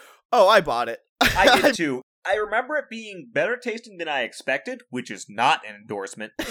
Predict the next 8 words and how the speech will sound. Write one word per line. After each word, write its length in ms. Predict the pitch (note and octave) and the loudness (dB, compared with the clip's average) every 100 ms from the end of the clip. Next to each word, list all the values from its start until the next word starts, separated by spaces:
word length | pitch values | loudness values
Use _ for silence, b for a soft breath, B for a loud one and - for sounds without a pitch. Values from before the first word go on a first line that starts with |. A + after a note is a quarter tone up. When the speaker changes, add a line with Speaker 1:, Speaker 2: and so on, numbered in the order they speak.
| A3+ - | -2 2
Speaker 2:
And 240 | C4 C4+ | 4 4
Speaker 1:
<laughs> 0 | |
Speaker 2:
also, 520 | B3+ E3+ A3+ A3+ A#3+ - _ _ _ | 4 4 2 0 -2 -6 _ _ _
holy 440 | F3+ F#3 F3 C3+ G#2+ | -2 -2 -2 -6 -10
shit, 380 | - - E3 E3 | -10 -4 -4 -4
a 200 | G#2+ F2 _ _ | -10 -14 _ _
fucking 380 | D3 D3 D3+ C3+ | 0 0 -2 -4
mess. 680 | A#2+ A2+ - - - - | -4 -2 0 0 -2 -8